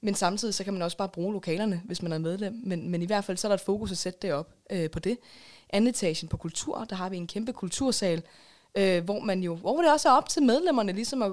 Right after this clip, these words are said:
at kunne sætte sig i, hvad der skal være der. Det kan være ferniseringer, eller tøjbyttemarked, eller banko, eller yoga, eller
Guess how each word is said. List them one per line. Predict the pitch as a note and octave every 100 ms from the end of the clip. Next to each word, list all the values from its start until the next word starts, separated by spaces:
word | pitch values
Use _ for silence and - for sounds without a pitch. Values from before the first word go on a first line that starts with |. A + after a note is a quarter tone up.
| -
at | F#3+
kunne | - G3 F#3
sætte | - F#3+
sig | - A#3
i, |
hvad | A#3 A3
der |
skal | A#3 F#3+
være | F3 G#3
der. | A#3 G#3+
Det | G#3
kan | A#3+
være | G#3+ F3+ E3+ D#3+ - - - _ _
ferniseringer, | - F#3 F3+ - G#3+ C3 G3+ F3+ E3+
eller | E3+
tøjbyttemarked, | E3 - F3+ G#3 A3 F#3+ E3 D#3 D#3+ E3+
eller | E3 D#3+
banko, | D#3+ E3 F#3 A3 A#3 G#3+ G#3
eller | F3+ D#3+ D3+ D#3 F3+
yoga, | E3 G3 A3+ A3+ G3+ -
eller | D#3+ D#3